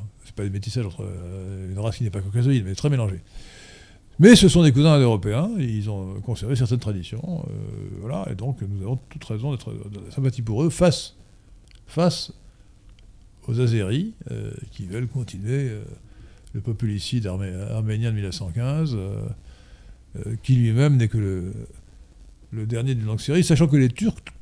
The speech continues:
pratiquement tous les pays actuellement occupés par les Turcs, tous les pays ou les régions, étaient occupés antérieurement par des, par des, euh, des Indo-Européens, en général des Indo-Iraniens ou des Arméniens, qui ont été, ou des Grecs, qui ont été, euh, populicidés ou génocidés.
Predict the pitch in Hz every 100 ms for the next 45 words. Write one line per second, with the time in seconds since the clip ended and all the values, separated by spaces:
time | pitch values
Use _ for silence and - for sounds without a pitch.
0 | - 170 160 170 160 - 208 165 175 139
1 | - 139 127 - 131 117 101 104 202 -
2 | - 123 107 139 117 104 98 117 160 214
3 | 208 - - - - 113 147 - 123 -
4 | 175 170 131 120 143 190 147 107 107 98
5 | - - _ _ - - 123 107 113 107
6 | 117 104 98 104 131 160 143 113 110 127
7 | 180 214 151 113 120 117 113 101 123 123
8 | 104 120 151 208 208 156 117 95 82 95
9 | 143 190 - - - - - - 120 120
10 | 117 110 101 117 165 - - - - -
11 | 110 104 143 139 110 90 95 95 - _
12 | _ - - - - - - 135 - 127
13 | 123 - 123 160 131 107 135 135 - 104